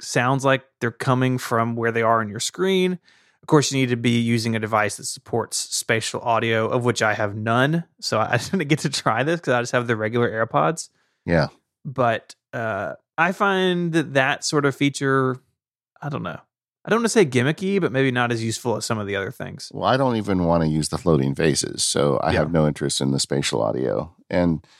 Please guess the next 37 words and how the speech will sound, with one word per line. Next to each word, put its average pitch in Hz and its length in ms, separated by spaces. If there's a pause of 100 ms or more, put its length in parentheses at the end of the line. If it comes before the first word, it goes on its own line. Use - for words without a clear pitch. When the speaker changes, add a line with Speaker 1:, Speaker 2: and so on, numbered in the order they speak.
(200)
Speaker 2:
I 110 100
just 120 200
don't 101 160
need 85 180
it. - 220
I, 98 240 (100)
I 101 140
would 123 140
rather 104 260
have 87 180
it 85 80
just 78 240
mono 101 640
with 78 200
a 71 40
grid, 69 440 (280)
and 78 320
Speaker 1:
Yep. 127 140 (540)
Speaker 2:
that 92 180
was 131 160
something 113 320
that 90 160
was 87 160
bugging 87 480
me 69 260
about 73 440
prior 80 320
versions 71 480
of - 160
FaceTime. 101 640 (760)
I 92 120
understand 101 480
sometimes 95 720
easier 107 720 (880)
is, 82 380 (380)
is 82 180
worse, 101 500